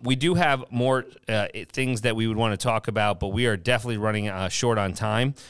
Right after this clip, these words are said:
So we will, uh, have that for episode five for next week. Um, anything else you wanna wrap up, Dan, before we, uh, wrap up episode number four?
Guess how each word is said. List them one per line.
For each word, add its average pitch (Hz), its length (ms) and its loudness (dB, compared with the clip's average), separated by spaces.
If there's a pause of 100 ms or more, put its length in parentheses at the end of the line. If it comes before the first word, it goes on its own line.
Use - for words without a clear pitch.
(140)
So - 140 -6
we 107 120 2
will, 101 380 2
uh, 90 140 -2
have 113 240 0
that 107 140 0
for 107 120 -6
episode 104 400 -4
five 113 280 2
for 107 100 -6
next 104 280 -2
week. 143 320 -4 (460)
Um, 101 400 0
anything 147 260 0
else 143 160 2
you 139 80 0
wanna 127 140 2
wrap 127 240 2
up, 127 160 2
Dan, 127 240 2
before 117 260 0
we, 107 240 0
uh, 104 140 4
wrap 110 200 2
up 98 280 0
episode 98 440 -4
number 90 220 -4
four? 78 320 -10